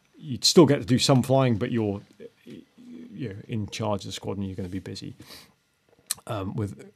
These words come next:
administrative and command duties. So, uh, so the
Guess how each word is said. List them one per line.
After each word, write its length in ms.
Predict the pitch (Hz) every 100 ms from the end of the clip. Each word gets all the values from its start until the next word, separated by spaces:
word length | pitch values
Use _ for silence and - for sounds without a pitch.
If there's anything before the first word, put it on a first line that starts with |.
| -
administrative 640 | 98 104 98 - - 113
and 220 | 101 110
command 320 | - 110 104 98
duties. 340 | 104 - -
So, 180 | - 113 - - - _ -
uh, 280 | 110 110 - -
so 320 | - - 117 135
the 220 | 156 123